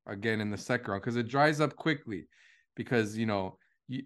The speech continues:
this is why Michael Harris of the Braves, he goes in the second round. That sounds high to, to many probably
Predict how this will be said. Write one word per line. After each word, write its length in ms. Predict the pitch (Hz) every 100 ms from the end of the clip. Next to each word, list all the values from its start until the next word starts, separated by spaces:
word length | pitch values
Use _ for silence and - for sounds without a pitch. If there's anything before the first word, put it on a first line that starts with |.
| -
this 160 | 139 156
is 80 |
why 160 | 160 160
Michael 400 | 143 147 147 123
Harris 440 | 135 156 123 117
of 140 | 120 110
the 80 | 101
Braves, 380 | 135 143 104
he 80 | 107
goes 240 | 107 123 120
in 100 | 117
the 80 |
second 380 | 101 - 123 117
round. 400 | 117 120 95 92 104
That 260 | 117 131
sounds 340 | - 139 127 117
high 320 | - 143 131
to, 180 | 110 107 - _ _ _
to 100 | -
many 300 | 113 127 139
probably 680 | 107 - 104 101 98 110 143